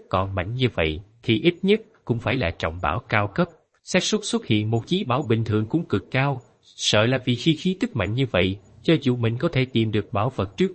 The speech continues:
tiên, e rằng cũng sẽ phải có một trận giao chiến. Xem ra, ta trận đầu sau khi, khi tới Nguyên Thủy Tinh là đây. Xem ra, La Phong mắt lóe lên ánh lệ mang, veo,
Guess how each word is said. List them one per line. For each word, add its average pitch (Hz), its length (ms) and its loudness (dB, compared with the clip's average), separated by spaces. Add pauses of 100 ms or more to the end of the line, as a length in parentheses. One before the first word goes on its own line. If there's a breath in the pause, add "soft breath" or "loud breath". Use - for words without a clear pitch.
tiên, 156 240 2 (440 soft breath)
e 127 240 2
rằng 101 260 -2
cũng 139 140 -2
sẽ 139 160 -2
phải 98 220 -4
có 139 280 -2
một 113 240 -4
trận 87 220 -4
giao 120 160 2
chiến. 156 320 -2 (320)
Xem 147 340 0
ra, 135 300 -2 (380)
ta 165 80 2
trận 127 280 -2
đầu 107 200 2
sau 143 200 0
khi, 151 160 0
khi 170 220 2
tới 190 140 2
Nguyên 175 240 2
Thủy 107 240 0
Tinh 156 160 2
là 85 180 -2
đây. 92 260 0 (480)
Xem 139 260 2
ra, 123 320 2 (320)
La 147 160 2
Phong 170 260 -2
mắt 208 200 -4
lóe 147 220 2
lên 127 240 2
ánh 143 200 -2
lệ 107 200 2
mang, 123 360 0 (280)
veo, 143 360 2